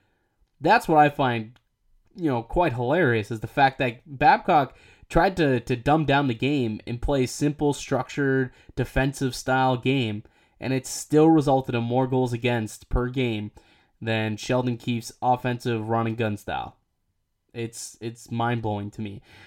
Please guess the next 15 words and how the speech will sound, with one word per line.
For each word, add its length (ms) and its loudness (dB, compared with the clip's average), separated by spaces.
And 120 0
then 100 4
you 120 6
look 220 4
at 200 2
what's 180 -4
going 280 0
on, 380 0
um, 600 0
for 120 0
the 80 -4
goals, 500 0
goals 260 -2
for. 540 0
Keefe, 380 0